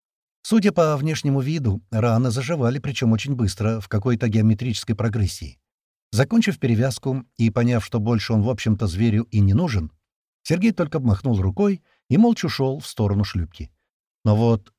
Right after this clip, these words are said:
ее на месте не было. Шлюзовая камера была абсолютно пуста. Сергей откровенно озадачился,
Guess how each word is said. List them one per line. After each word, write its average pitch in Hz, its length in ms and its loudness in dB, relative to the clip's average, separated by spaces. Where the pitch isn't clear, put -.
ее 110 320 4
на 110 100 6
месте 101 420 2
не 170 160 0
было. 117 280 -6
Шлюзовая 190 540 -2
камера 170 380 -2
была 160 200 -4
абсолютно 113 500 -2
пуста. 85 440 -6
Сергей 101 320 2
откровенно 107 460 2
озадачился, 104 640 -2